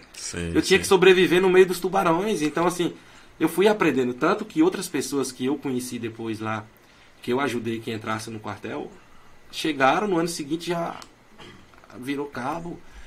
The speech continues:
Speaker 1: Rapidinho.
Speaker 2: Né? Por-, sim, já ficaram, subiram rápido porque e-, eu fui dando o caminho. E eu não tinha ninguém pra fazer isso, eu tive que aprender só.
Speaker 1: Entendi,
Speaker 2: Então, assim,
Speaker 1: entendi.
Speaker 2: por isso que é, é essencial de ter uma escola dessa aqui. É essencial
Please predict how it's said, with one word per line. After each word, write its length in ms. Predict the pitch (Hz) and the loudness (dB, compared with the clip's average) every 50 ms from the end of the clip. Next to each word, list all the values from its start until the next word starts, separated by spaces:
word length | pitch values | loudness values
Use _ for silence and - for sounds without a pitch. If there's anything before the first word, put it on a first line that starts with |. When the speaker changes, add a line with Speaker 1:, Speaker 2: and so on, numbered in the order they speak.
| - - - | -18 -10 -8
Speaker 1:
Rapidinho. 380 | 131 127 - - 123 139 165 | -8 -6 -4 -2 -2 -2 -2
Speaker 2:
Né? 80 | 92 90 87 | -2 -4 -6
Por-, 120 | 85 - | -8 -8
sim, 400 | - - 160 160 170 208 226 202 139 | -6 0 2 4 4 6 4 2 2
já 180 | 135 151 160 | 4 2 2
ficaram, 840 | 151 - - - 127 - - 160 147 - 160 160 165 160 151 147 143 | 2 0 -8 -10 -10 -6 -6 -4 0 2 4 4 4 2 0 -4 -6
subiram 460 | 143 - - - 139 135 160 151 139 | -8 -12 -12 -12 -2 0 2 2 4
rápido 400 | 123 131 143 175 180 - - 196 | 4 4 4 4 0 -2 -8 -8
porque 300 | 180 - 180 170 170 175 | -4 -4 -4 -4 2 2
e-, 460 | 175 196 196 - 170 170 160 - 95 139 | 2 4 4 0 -2 -4 -4 -4 -2 -2
eu 100 | 156 151 | -4 -2
fui 140 | - 165 156 | -2 -2 -2
dando 200 | 160 175 190 208 | -2 -2 -2 -2
o 220 | 196 143 135 139 131 | -4 -4 -6 -6 -6
caminho. 340 | - 127 117 113 113 110 110 - - - - - - | -6 -6 -6 -6 -8 -8 -10 -12 -18 -20 -20 -8 0
E 60 | 143 | 2
eu 60 | 165 190 | 4 4
não 60 | 190 | 4
tinha 200 | 190 - 196 214 | 2 2 4 4
ninguém 220 | 214 185 151 151 | 4 6 4 2
pra 120 | 143 139 135 | 2 0 -2
fazer 240 | - 135 120 117 | -2 -2 -2 -2
isso, 140 | 110 104 143 | -6 -6 -8
eu 40 | 143 | -8
tive 200 | - - 185 180 | -6 -6 -6 -4
que 80 | - 170 | -6 -6
aprender 300 | 170 - 135 120 113 107 | -4 -4 -6 -4 -6 -8
só. 220 | - - 98 92 - - _ - | -8 -10 -12 -14 -16 -18 _ -14
Speaker 1:
Entendi, 520 | 101 87 - 98 92 90 85 82 85 85 92 | -14 -8 -6 -6 -6 -4 -6 -8 -8 -8 -10
Speaker 2:
Então, 200 | 117 113 - 135 | -10 -8 -6 -6
assim, 80 | 135 - | -4 -4
Speaker 1:
entendi. 100 | - - | -4 -2
Speaker 2:
por 60 | - 175 | -4 -4
isso 120 | 175 - | -4 0
que 120 | 185 175 160 | 0 2 2
é, 160 | 151 123 139 | 2 0 -2
é 20 | |
essencial 460 | 135 131 - 147 - - 127 117 120 | -2 -2 -4 -8 -8 -4 -4 -4 -2
de 100 | 113 113 | -4 -4
ter 100 | 110 123 | -8 -6
uma 100 | 117 113 | -6 -6
escola 280 | 107 - - 113 107 107 | -8 -8 -8 -8 -8 -6
dessa 300 | 101 107 104 104 - 110 | -6 -6 -8 -8 -10 -14
aqui. 300 | 104 - 107 110 107 107 - - - - - - | -14 -12 -14 -14 -14 -14 -16 -20 -20 -20 -18 -10
É 60 | 113 113 | -8 -8
essencial 600 | 110 - 131 120 - 120 113 113 113 110 110 | -6 -6 -6 -6 -4 -2 -2 -2 -2 -2 -4